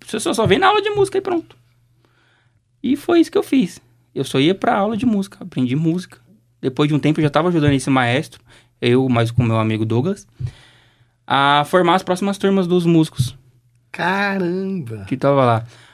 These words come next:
Speaker 1: Ou seja, eu sou uma pessoa que eu tenho uma facilidade muito grande com uma das áreas da música, tá? A música é muito complexa, não posso falar que, pô, eu sou o cara, não.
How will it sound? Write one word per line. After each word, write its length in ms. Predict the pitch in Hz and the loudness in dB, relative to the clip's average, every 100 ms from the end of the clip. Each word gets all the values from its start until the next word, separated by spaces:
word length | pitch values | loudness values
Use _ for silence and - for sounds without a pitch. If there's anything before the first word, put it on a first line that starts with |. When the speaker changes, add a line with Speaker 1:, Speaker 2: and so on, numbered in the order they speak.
| _ | _
Speaker 1:
Ou 100 | 190 | 2
seja, 340 | 190 123 - - | 4 4 2 0
eu 200 | 160 196 | 2 2
sou 200 | 190 - | 0 0
uma 120 | 156 | 2
pessoa 320 | 147 143 143 120 | 2 0 -2 -4
que 100 | 127 | -4
eu 80 | |
tenho 300 | 123 131 120 | -4 -2 0
uma 200 | 120 113 | 2 0
facilidade 680 | 110 127 120 131 120 113 110 | 0 -4 -2 -2 0 0 0
muito 500 | 113 131 175 247 240 | 0 2 2 2 0
grande 380 | 151 127 120 110 | 2 4 2 0
com 280 | - 170 156 | 2 4 6
uma 320 | 180 311 359 | 6 2 0
das 260 | 151 135 113 | 0 0 0
áreas 220 | 110 107 | -4 -4
da 120 | 107 | -4
música, 440 | 104 107 147 185 | -2 -2 -4 -6
tá? 300 | 117 117 175 - | -4 -4 -4 -8
A 80 | - | -8
música 360 | 120 123 143 139 | -2 -2 0 0
é 20 | |
muito 220 | 120 147 | 0 0
complexa, 580 | - 117 98 104 - 240 - - | -2 -4 -6 -10 -8 -8 -8 -6
não 160 | 113 | -4
posso 300 | 113 113 117 | 0 0 0
falar 240 | - 110 113 | -4 -4 -4
que, 160 | 117 | -6
pô, 160 | 117 151 | -2 2
eu 640 | 247 285 180 - 131 127 - - - | 2 2 0 -2 -2 -4 -8 -20 -18
sou 360 | 131 - 139 170 | -10 -2 2 4
o 60 | 170 | 2
cara, 320 | 147 120 110 | 0 0 0
não. 320 | 127 117 104 | 0 0 -2